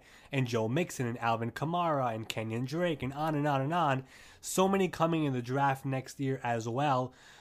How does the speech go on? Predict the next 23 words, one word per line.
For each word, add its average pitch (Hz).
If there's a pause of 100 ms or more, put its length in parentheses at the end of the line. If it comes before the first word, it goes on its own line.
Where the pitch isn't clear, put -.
(100)
Does 151
your 226
stance 156
on 131
running 131
backs 123
apply 120
to 117
everyone? 156 (300)
Would 139
it 185
apply 170
to 143
Christian 139
McCaffrey, 131
who 131
got 123
his 127
big 135
deal 135
earlier 135
this 135
offseason? 139